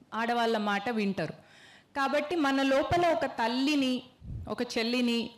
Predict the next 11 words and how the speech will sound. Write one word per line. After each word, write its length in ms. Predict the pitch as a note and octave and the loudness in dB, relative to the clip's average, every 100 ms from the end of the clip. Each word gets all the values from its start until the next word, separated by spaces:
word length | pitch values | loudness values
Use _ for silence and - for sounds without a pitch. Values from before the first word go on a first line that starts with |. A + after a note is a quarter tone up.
| A3 | -6
ఒక 140 | A3 | -4
కూతురు 480 | A#3 C4+ C#4 C#4+ C4 | -4 -2 -2 0 0
లాంటి 440 | B3+ A#3 A#3 A#3+ | 0 0 0 2
అట్లా 340 | G#3+ G3+ A3 G3+ | 2 0 -2 -4
చూసే 760 | - - C#4 D4+ D#4+ D4 C4 - - | -4 0 2 2 2 2 0 -4 -10
భావం 640 | F3+ E3+ G#3 A#3 C4 C4+ D4+ | -4 0 2 2 2 2 0
భారతీయ 480 | G3 G3 E4 B3 A#3 G3 - _ - | 0 0 0 -2 -4 -4 -8 _ -6
మగవాళ్ళకు 640 | F#3+ G3 A3+ A3+ G3+ G3+ | -2 2 2 2 0 -2
ఉండడం 380 | G3 G3+ G#3 F3+ | -2 -2 -2 -2
వల్ల 320 | F3 F#3+ D4 G#4 - - - G3+ | -2 0 -2 -4 -12 -20 -16 -6
మనం 400 | G#3+ B3 F4+ | -2 0 0